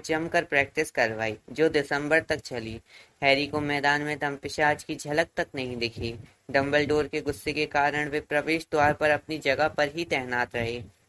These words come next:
टर्म खत्म होने से दो हफ्ते पहले आसमान साफ हो गया। अचानक एक दिन सुबह आसमान सफेद हो गया और कीचड़ भरा मैदान बर्फ में ढका हुआ नजर आया। महल के भीतर की हवा क्रिसमस की उमंग से भर गई।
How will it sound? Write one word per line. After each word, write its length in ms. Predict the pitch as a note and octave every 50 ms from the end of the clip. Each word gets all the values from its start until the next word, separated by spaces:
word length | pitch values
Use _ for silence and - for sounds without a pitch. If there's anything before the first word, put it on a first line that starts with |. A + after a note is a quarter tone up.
| _ _ _ -
टर्म 220 | C#3+ C#3 C#3+ C#3+
खत्म 360 | C#3+ - C#3+ C#3 - D3 D3
होने 380 | D3 C#3+ C#3+ C#3+ C#3+ D3 D3 C#3+
से 240 | C#3 - D3 C#3+ C#3+
दो 200 | C#3+ - D#3 D#3+
हफ्ते 320 | D#3+ D#3+ D#3 - - F3
पहले 420 | D#3+ - C#3+ C#3+ C#3 C3 C3 C3+
आसमान 500 | C3+ - C3 C#3 C3+ - - C#3+ C#3+ C#3+
साफ 400 | C#3 - - D3 D3 D3+ - -
हो 120 | C#3 B2 A#2
गया। 300 | G#2+ A2+ A2 A2 A2 A2 _ _ - - - - _ _
अचानक 640 | C#3+ C#3 C3+ - C#3+ C#3+ C#3+ D3 D3 D3 _ -
एक 180 | D3 D3 C#3+ C#3+ -
दिन 140 | D3+ D3
सुबह 300 | D3 - - D3 C3+ C#3
आसमान 580 | C#3 C#3 - - C#3+ C#3+ - - D3 C#3+ D3 D3
सफेद 440 | C#3+ - D3+ C#3 _ D#3 D#3+ E3 D#3
हो 160 | C#3 A#2+ A2+
गया 340 | G#2+ G#2 A2+ A2 A2 A2+ A2+ _ _ _ _ _ _
और 200 | B2+ C3+ C3+ C3+
कीचड़ 520 | C3+ _ - D3 D3 - - D#3+ D#3 D3+
भरा 260 | C#3 C#3+ C#3+ C#3 C#3+
मैदान 500 | C#3 C#3 C3 B2+ A#2+ B2+ B2+ C3 C3 C3 B2
बर्फ 300 | C#3 C#3 C#3 D3+ D3+ _
में 160 | D#3 D3+ C#3+
ढका 240 | C3+ C3 B2+ - C#3+
हुआ 220 | C#3+ D3 C#3+ C#3+ C#3
नजर 340 | C3 B2+ A#2+ A#2 B2 A#2
आया। 360 | A2+ G#2+ G#2+ G#2+ G#2 G#2+ G#2+ G#2+ _ _ _ _ _ _ _
महल 280 | C3+ C3+ C3+ C#3 C#3 C#3+
के 160 | C#3 - D3+
भीतर 380 | C#3 C3+ C#3 C#3 C#3 D3+ D3 B2+
की 200 | - - D3 D3
हवा 300 | C#3 C#3 C3+ C3+ C#3 C#3
क्रिसमस 520 | C#3 _ D3 D3 C#3 - - D#3 D3+ -
की 140 | - E3 D#3
उमंग 400 | - C3+ C3+ C#3+ D3 D3+ D#3 D#3
से 160 | D3 - D3
भर 260 | C3+ B2+ B2+ C3+ C3+
गई। 300 | C#3+ B2+ A#2+ A2 A2 A2